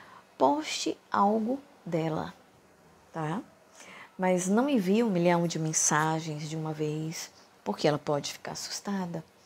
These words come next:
Nunca envie fotos ousadas ou de conteúdo muito íntimo, sem conhecer a moça e sem a autorização dela. E eu garanto pra você, parceiro, que você tem tudo pra dar certo.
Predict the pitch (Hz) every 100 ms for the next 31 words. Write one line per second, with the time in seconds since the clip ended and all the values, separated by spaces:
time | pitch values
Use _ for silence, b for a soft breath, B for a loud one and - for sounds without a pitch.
0 | B B B - 214 247 220 185 185 190
1 | - 165 165 170 185 190 170 170 170 170
2 | 190 190 180 170 170 180 170 165 170 165
3 | 160 170 180 156 156 - 170 160 B B
4 | B - - 185 180 170 170 - 185 202
5 | 180 196 - 311 - 196 214 214 - 175
6 | 180 180 165 165 - - 160 - - -
7 | - B B B B - 180 185 175 175
8 | 180 196 202 202 175 196 214 220 214 220
9 | - - 214 208 214 202 - - 208 214
10 | 220 220 - - 180 214 240 226 196 147
11 | - B B B _ - 208 208 - 196
12 | 196 180 - _ 202 175 147 147 160 160
13 | 147 - - 160 -